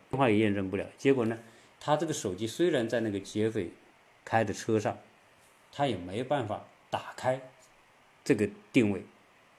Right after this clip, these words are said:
好，警察也无奈，那只能说，他说：“那我们先回去了，你们自己先回去吧。”那这个经过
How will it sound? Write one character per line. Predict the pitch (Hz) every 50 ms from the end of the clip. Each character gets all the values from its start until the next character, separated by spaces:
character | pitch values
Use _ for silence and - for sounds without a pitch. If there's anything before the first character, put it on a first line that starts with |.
| _ _ -
好， | - 110 113
警 | - - 127 113
察 | 117 127 139
也 | 127 104
无 | 92 98 107 131
奈， | 147 135 104 - - - - _ _ _ _ _ _ _
那 | - 151
只 | 139 - 107
能 | 110 110 113
说， | 113 120 117 117 - - - _ _ _ _ _ _ -
他 | - 139
说 | 131 143 143 139 147
：“那 | 147 143
我 | 123 107 95
们 | 107 113
先 | - 139 135
回 | 127 - 90 90
去 | - - 117
了， | 95 - - - - _ _ _ _ _ _ _ _ _ _ _ _ _ _ _ _ _ _ _ _ _ _ -
你 | 113 110 101
们 | 101 113 127
自 | 139 143 170 143
己 | 110 98 90 80 - - _ _ _ _ _ _ _ _ _ _ _ _ -
先 | - - 123 117 113
回 | 113 - 92 85
去 | - - 120
吧。” | - - - - - _ _ _ - - _ - - - - _ _ _ _ _ _ _ _ _ _ _ _ _ _ -
那 | 160 156
这 | 139 156 151
个 | 139 135 135 135 - -
经 | - - 135 131 135 135
过 | 135 123 95 87 90